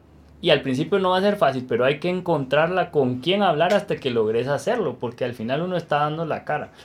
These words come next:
Lo peor que puedes hacer es esconderte, porque de todos modos las deudas ahí van a seguir, ¿verdad?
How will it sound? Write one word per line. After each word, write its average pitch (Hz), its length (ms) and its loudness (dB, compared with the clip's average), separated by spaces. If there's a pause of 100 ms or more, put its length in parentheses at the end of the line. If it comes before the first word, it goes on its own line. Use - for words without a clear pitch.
(100)
Lo 135 60 -18
peor 147 120 2
que 190 100 0
puedes 156 200 4
hacer 180 160 0
es 202 120 2
esconderte, 175 800 -2 (260)
porque 143 200 6
de 143 60 8
todos 156 180 4
modos 202 160 4
las 151 100 4
deudas 170 220 2
ahí 135 140 -2
van 160 180 -2
a 160 80 -2
seguir, 120 340 -8 (400)
¿verdad? 113 400 -4